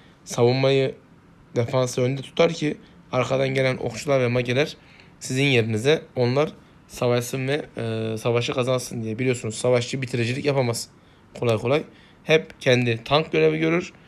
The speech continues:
kendisi direnir. Kendi direnirken diğer oyundaki, e, savaşçılar sizin yerinize onları güçlendirir. Yani sizin yerinize vurur.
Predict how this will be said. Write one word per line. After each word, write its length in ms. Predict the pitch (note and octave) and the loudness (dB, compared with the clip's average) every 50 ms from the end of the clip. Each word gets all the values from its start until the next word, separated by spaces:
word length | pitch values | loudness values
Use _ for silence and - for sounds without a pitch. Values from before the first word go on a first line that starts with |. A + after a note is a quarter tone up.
| - - - - - - | -20 -20 -20 -20 -8 -2
kendisi 480 | - C#3+ C#3 C#3+ C#3+ C3 - C3 B2+ B2+ | 0 2 2 2 0 -2 -4 -4 -2 2
direnir. 440 | D3 D3+ D#3 E3 F3 F3+ - - - - - - - - - - - | 4 4 4 4 2 0 -4 -10 -18 -20 -20 -20 -20 -20 -20 -8 -2
Kendi 320 | - D3 C#3+ C#3+ C#3 C#3 | 2 4 4 4 4 4
direnirken 600 | D3 D3+ D3+ D3+ D3 C#3 C3 A#2+ - D#3+ F#3 F#3+ - - - _ - - - - - - - - - - - - - - - - - B2 | 4 4 4 4 2 -2 -2 2 2 2 2 0 -4 -12 -20 _ -20 -20 -20 -20 -20 -20 -20 -20 -20 -20 -20 -20 -20 -20 -18 -14 -6 0
diğer 240 | B2 B2+ C#3+ D3 C3+ C3 - | 4 6 6 6 6 4 0
oyundaki, 680 | - A2+ A2 G#2+ G#2+ A2 G#2+ G2+ - - A2 G#2+ - - - - - | -2 0 0 2 0 0 -2 -2 -2 -4 -4 -4 -4 -8 -14 -16 -10
e, 180 | A2+ A2+ G#2+ G2+ | -6 -6 -4 -4
savaşçılar 600 | G2 - A#2 A2+ A2+ A2 - - B2 D3 E3 - - - - - - - - - | -2 0 0 2 0 0 -2 -2 0 0 0 0 -4 -12 -20 -20 -20 -20 -20 -16
sizin 300 | - - - C3+ C#3 C#3 | -8 -4 0 0 2 2
yerinize 600 | C3 A2+ A2 A2 G#2+ G#2+ A2 A2+ C3+ D#3 E3+ - - - - - - - - - - | 2 2 2 0 0 0 0 0 2 0 0 0 -4 -14 -20 -20 -20 -20 -20 -12 -6
onları 320 | - C3+ C3+ C3 B2+ C3 C#3+ | -4 -2 0 0 0 0 0
güçlendirir. 540 | D3+ C#3 B2 - - C#3 C#3 C3+ C3+ A#2+ A2+ | -2 -6 -6 -4 -2 0 0 0 0 0 0
Yani 260 | A2+ A2+ A2 G#2+ G#2+ | 2 2 2 0 -2
sizin 200 | - - C3 C#3 | -4 -4 -2 -2
yerinize 480 | C3+ B2+ A#2 A2+ A2+ A2 A#2 C#3+ D#3 | 0 0 0 0 0 -2 0 0 -2
vurur. 340 | D#3 - C3 C#3 C#3+ D#3+ F3 | -2 -2 0 0 0 0 0